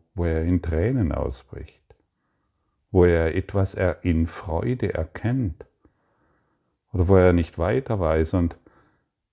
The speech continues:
unser alter Reflex ist dann, ich muss den trösten.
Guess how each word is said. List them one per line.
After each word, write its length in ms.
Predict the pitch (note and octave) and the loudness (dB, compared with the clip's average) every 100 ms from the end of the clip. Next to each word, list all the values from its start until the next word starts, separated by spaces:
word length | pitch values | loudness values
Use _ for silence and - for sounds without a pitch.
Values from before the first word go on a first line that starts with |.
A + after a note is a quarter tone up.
| _ | _
unser 360 | - G#2+ G#2 G2+ | 0 2 2 2
alter 440 | G2 C#3+ - A2 | 2 0 2 0
Reflex 580 | G2 F2 - G2 A2+ - | 2 -2 -2 -2 -2 -6
ist 220 | G#2 - | -8 -2
dann, 260 | G#2 F#2 F#2 - _ _ _ _ _ _ | 2 2 2 -2 _ _ _ _ _ _
ich 180 | - - | -10 -2
muss 220 | G2+ G#2+ | 0 0
den 260 | - E2+ D2 | 0 0 0
trösten. 680 | E2+ G#2 C3 - - - | -4 -4 -4 -8 -16 -16